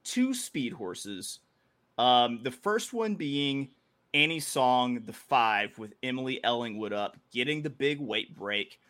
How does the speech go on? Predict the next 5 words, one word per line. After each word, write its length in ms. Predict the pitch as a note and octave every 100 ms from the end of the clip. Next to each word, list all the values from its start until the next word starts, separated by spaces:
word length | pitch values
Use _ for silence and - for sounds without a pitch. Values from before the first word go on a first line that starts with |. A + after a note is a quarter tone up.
| _ -
Expect 480 | A2+ - D3 D3+ -
her 180 | C#3
to, 580 | C3+ - A2+ A2 A2 A2 _ _ -
even 320 | D#3+ F#3 E3+
if 260 | D#3+ D3+